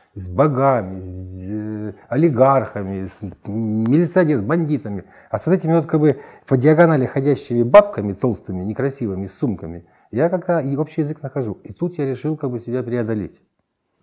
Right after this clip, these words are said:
Во-первых, я перестал их посылать на три буквы. Я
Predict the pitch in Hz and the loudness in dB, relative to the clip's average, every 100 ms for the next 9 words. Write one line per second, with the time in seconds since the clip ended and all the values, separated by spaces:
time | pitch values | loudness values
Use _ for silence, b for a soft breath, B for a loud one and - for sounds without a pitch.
0 | _ 110 170 147 143 127 - 147 - - | _ 0 2 2 -2 -4 -4 -6 -6 -8
1 | 135 139 - 120 85 82 - 90 _ _ | -4 -4 -2 -4 -2 -8 -14 -20 _ _
2 | _ _ _ - 104 | _ _ _ -8 -8